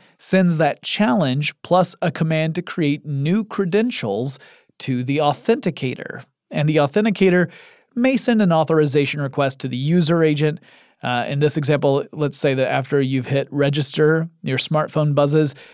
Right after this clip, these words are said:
and you see a notification asking you to complete registration on your phone by scanning your fingerprint or hitting a button or something like that. You authenticate, and the message goes back to the authenticator, which creates new credentials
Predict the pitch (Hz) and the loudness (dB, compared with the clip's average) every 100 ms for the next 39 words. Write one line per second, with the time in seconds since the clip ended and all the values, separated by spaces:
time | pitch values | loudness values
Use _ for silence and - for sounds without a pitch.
0 | _ 131 131 151 143 131 127 123 139 139 | _ -8 -4 -2 0 -2 -2 -2 -2 -2
1 | 127 127 139 131 127 131 123 143 147 139 | -6 -6 -6 -4 -4 -6 -6 -4 -4 -6
2 | 123 - 160 - 131 123 117 139 143 135 | -6 -4 -4 -4 -6 -6 -4 -2 0 -2
3 | 123 - - 127 131 127 127 131 127 143 | -4 -6 -4 -2 -2 -4 -6 -6 -4 -4
4 | 139 123 135 135 123 117 113 135 135 127 | -4 -4 -4 -4 -4 -6 -6 -4 -4 -4
5 | 123 - 139 123 127 135 135 135 131 143 | -4 -4 -6 -6 -8 -8 -6 -8 -2 0
6 | 165 - - - _ _ _ 156 165 190 | 0 -4 -20 -20 _ _ _ 0 4 4
7 | 208 208 165 139 143 156 - 151 147 151 | 4 2 0 0 0 0 -4 -2 0 0
8 | 147 139 151 123 147 127 120 151 170 185 | 0 -2 -4 0 0 0 0 -2 0 2
9 | 175 151 143 120 123 120 139 147 - 147 | 2 2 -2 -4 -6 -2 0 -2 -2 -4
10 | 147 - 160 160 - 156 151 202 254 254 | -4 0 2 2 -2 -4 0 2 2 2
11 | 160 120 156 180 190 | 0 0 -2 -2 -4